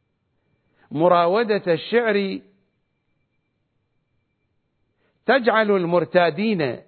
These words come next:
لعالم الأدب والشعر يميزون شعر المتنبي، وإن لم يكن هناك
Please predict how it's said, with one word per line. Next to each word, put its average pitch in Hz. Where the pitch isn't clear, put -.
لعالم 208
الأدب 185
والشعر 190
يميزون 185
شعر 165
المتنبي، 123
وإن 196
لم 226
يكن 185
هناك 175